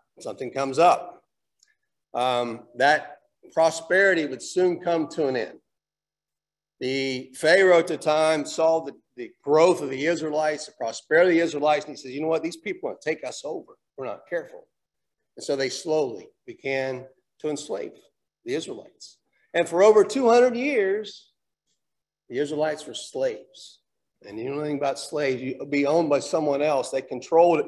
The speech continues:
your life. But this was God's chosen people. God obviously had respect to Jacob. And so God sent them a deliverer, right? That was Moses. So he sent Moses to rescue them. And he, you remember the story, brought them across the Red Sea.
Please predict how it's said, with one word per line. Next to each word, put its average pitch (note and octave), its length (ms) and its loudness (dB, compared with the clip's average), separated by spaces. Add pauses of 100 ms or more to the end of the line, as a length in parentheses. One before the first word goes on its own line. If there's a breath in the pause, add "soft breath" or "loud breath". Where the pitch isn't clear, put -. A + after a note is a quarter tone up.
your C#3 160 0
life. D3 340 0 (640)
But C#3+ 60 -4
this E3+ 140 -4
was E3 100 -12
God's F3+ 340 8
chosen E3+ 400 4
people. F3+ 400 -4
God D#3+ 280 6
obviously D#3+ 500 4
had C#3 220 0
respect D#3+ 400 -6
to D3+ 80 -6
Jacob. E3 440 0 (600)
And - 80 -12
so D3 180 0
God D3 300 0
sent F3 220 0
them E3 140 2
a E3 60 2
deliverer, A#2 560 -2
right? C#3+ 240 -2 (360)
That G#2+ 120 -14
was B2 160 -8
Moses. - 680 -10 (580)
So - 100 -10
he G#2+ 80 -6
sent - 260 -4
Moses E3 480 2
to A#2 120 -8
rescue E3 420 0
them. E3+ 380 2
And A#2+ 120 -4
he, A#2+ 280 -10
you B2 280 -14
remember D#3 280 -2
the D3 80 -2
story, D#3 340 -2
brought C#3+ 240 0
them D3+ 80 0
across D#3 380 0
the C#3 100 -8
Red D3+ 240 -2
Sea. G3+ 460 -6